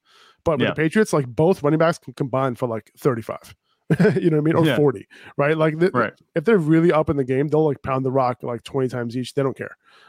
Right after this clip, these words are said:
Speaker 1: Um, so, yeah, I, I would take advantage. You know, Rhamondre Stevenson is gonna be, like, a top five running back play this week if Damien Harris is out. But I feel like you can get, you know, some good value. Now, I, I s-, I saw this, this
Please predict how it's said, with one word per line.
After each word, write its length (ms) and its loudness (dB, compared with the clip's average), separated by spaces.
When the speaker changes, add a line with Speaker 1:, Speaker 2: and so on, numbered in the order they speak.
Speaker 1:
Um, 400 -2
so, 200 0
yeah, 340 0
I, 120 -4
I 120 0
would 80 -2
take 140 -2
advantage. 360 0
You 80 4
know, 100 2
Rhamondre 340 0
Stevenson 340 -6
is 80 -6
gonna 140 -4
be, 100 -2
like, 120 -2
a 40 -10
top 280 -4
five 200 0
running 180 -2
back 200 -4
play 260 0
this 240 -4
week 220 -4
if 100 -4
Damien 280 -4
Harris 240 -6
is 80 -12
out. 240 0
But 80 0
I 40 4
feel 180 -6
like 160 -4
you 80 -6
can 100 -4
get, 200 2
you 80 2
know, 100 2
some 220 -8
good 160 -2
value. 260 -2
Now, 220 2
I, 100 0
I 140 2
s-, 220 -4
I 100 2
saw 220 0
this, 240 -2
this 280 -4